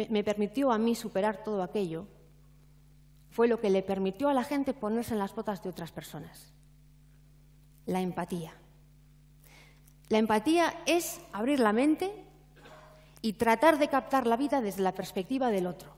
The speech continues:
no desde nuestros ojos. La empatía está relacionada con el altruismo,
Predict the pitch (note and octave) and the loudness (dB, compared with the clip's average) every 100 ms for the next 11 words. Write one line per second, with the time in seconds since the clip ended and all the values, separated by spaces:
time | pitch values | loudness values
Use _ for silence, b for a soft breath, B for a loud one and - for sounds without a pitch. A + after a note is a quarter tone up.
0 | - A#3+ D#4 E4 C#4 B3 - G3 - D#3+ | -2 2 4 4 2 0 -2 -6 -6 -10
1 | D#3+ D#3 - - b b b b b b | -12 -16 -20 -20 b b b b b b
2 | - - - - - A3+ A3 A3+ E4 E4 | -20 -20 -20 -8 2 2 4 4 4 6
3 | E4 D#4 C#4+ D4 D#4+ D#4+ D#4+ A#3+ A#3 G#3+ | 4 6 4 2 4 4 4 2 4 2
4 | G3+ G#3+ A#3 A3 E3+ D#3+ | 2 2 2 0 -6 -8